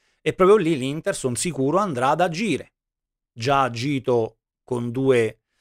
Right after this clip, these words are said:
uomini che andranno a, a, a, a integrare questa rosa, altri cresceranno, come Aslani, sicuramente ulteriormente, Buchanan sicuramente sarà un fattore quest'altro anno, molto più rispetto a quest'anno,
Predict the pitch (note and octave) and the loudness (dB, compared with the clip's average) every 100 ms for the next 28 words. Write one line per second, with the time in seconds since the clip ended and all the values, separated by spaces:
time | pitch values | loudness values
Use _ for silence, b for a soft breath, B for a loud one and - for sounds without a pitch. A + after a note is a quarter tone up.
0 | _ _ _ _ _ _ _ _ _ _ | _ _ _ _ _ _ _ _ _ _
1 | _ _ _ _ _ _ - D3+ D#3+ D3 | _ _ _ _ _ _ 2 6 8 6
2 | C3 B2+ B2+ B2+ B2 A#2+ A2+ G2+ G#2+ G#2+ | 0 0 2 0 0 -2 -2 -6 -8 -8
3 | G#2 - _ _ _ _ _ _ C3+ C3 | -10 -16 _ _ _ _ _ _ -12 -6
4 | C3 C3+ C#3 A#2+ C#3 A#2+ A2 A#2 - C#3+ | -4 -2 -2 2 2 2 0 -2 2 4
5 | E3 F#3+ G#3+ A3 B3+ _ _ _ _ - | 4 4 2 -2 -4 _ _ _ _ -2
6 | C3 C3 - B2 B2+ A#2 - C3 B2+ B2 | 0 0 -2 -8 -4 -2 2 4 6 4
7 | B2+ C#3 E3+ A2+ G#2+ G2+ A#2 B2 B2+ D3 | 0 -4 -4 -6 -8 -6 -2 -2 -2 -4
8 | B2 G#2+ A2+ A2 G2 G#2 A2 C3 D3+ D#3+ | -6 -4 -4 -8 -10 -10 -8 -8 -10 -10
9 | A#2+ G#2+ A2 A#2+ A#2 A2+ G#2+ G#2 G#2+ A2 | -12 -12 -4 0 0 -2 -4 -6 -6 -6
10 | A2 G#2+ G2+ G#2+ G#2+ G2+ G2 - G#2+ G2 | -6 -8 -8 -8 -8 -10 -16 -12 -10 -10
11 | G#2 A2 G#2 A#2 A2+ G#2+ G2+ - A#2 A#2+ | -10 -12 -12 -10 -8 -10 -14 -10 -6 -6
12 | - G#2 A2 - G#2+ - - B2 B2 A#2 | -8 -12 -12 -12 -16 -14 -12 -8 -8 -8
13 | B2+ F#3+ | -10 -14